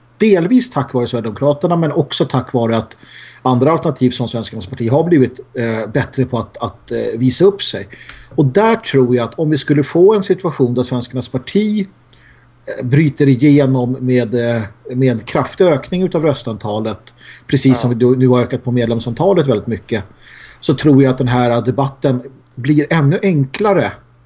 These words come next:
Speaker 1: för alla att föra, och därför är det viktigt att ett etniskt nationalistiskt parti, eh, vilket då Sverigedemokraterna inte är, eh,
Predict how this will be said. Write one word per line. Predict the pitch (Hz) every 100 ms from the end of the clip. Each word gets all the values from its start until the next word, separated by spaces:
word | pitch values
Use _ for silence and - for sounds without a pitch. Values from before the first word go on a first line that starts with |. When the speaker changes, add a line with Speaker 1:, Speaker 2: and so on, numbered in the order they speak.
| _ _ _
Speaker 1:
för | - 156 135 120 123
alla | 151 120 147 185 107
att | 131 123 -
föra, | - 180 156 190
och | 135
därför | 139 156 -
är | 175
det | 120
viktigt | 147 - - 226
att | 202
ett | 139 -
etniskt | 175 156 - 139 135 - -
nationalistiskt | 139 135 143 139 220 - 185 -
parti, | 151 - 98 95 - - - - - -
eh, | 127 135
vilket | 135 143 -
då | 131 120 -
Sverigedemokraterna | 139 117 120 120 123 127
inte | - 175 127 - 233
är, | 101 82 - - - - - _
eh, | - 104